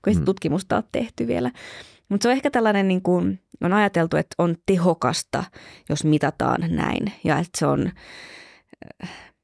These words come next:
Speaker 1: m-, merkki siitä, että tehdään oikeita asioita, jos tulee enemmän julkaisuja ja enemmän valmistuneita ihmisiä. Mut silloin pitäisi välillä pysähtyä miettimään, että onko tämä oikea mittari.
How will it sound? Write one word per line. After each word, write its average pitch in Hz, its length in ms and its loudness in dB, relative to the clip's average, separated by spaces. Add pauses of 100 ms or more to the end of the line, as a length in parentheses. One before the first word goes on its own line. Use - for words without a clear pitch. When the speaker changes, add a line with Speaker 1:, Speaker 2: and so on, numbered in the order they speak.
(720)
Speaker 1:
m-, - 280 -2
merkki 170 600 2
siitä, 160 340 2
että - 120 -2
tehdään 156 320 2
oikeita 151 440 2
asioita, 143 480 0
jos 143 240 -2
tulee 147 360 2
enemmän 147 420 2
julkaisuja 165 680 0
ja 170 80 -4
enemmän 139 640 0
valmistuneita 104 720 -2
ihmisiä. 247 500 -6 (540)
Mut 165 100 -4
silloin 180 220 2
pitäisi 170 180 -2
välillä 170 300 2
pysähtyä 156 400 0
miettimään, 147 640 0
että - 280 -6 (400)
onko 175 280 2
tämä 160 280 2
oikea 165 460 0
mittari. - 500 -6